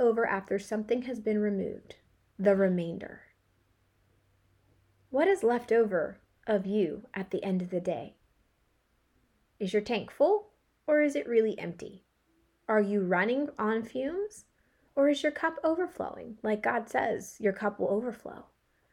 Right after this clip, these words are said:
Not saying that we don't get tired and that doing God's work doesn't take a lot of energy and effort and heart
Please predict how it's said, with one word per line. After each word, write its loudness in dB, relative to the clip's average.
Not 2
saying 6
that 2
we 2
don't 4
get -2
tired 4
and 2
that -4
doing 0
God's 2
work 0
doesn't 0
take -2
a 2
lot 0
of -4
energy -2
and -4
effort 0
and -6
heart -2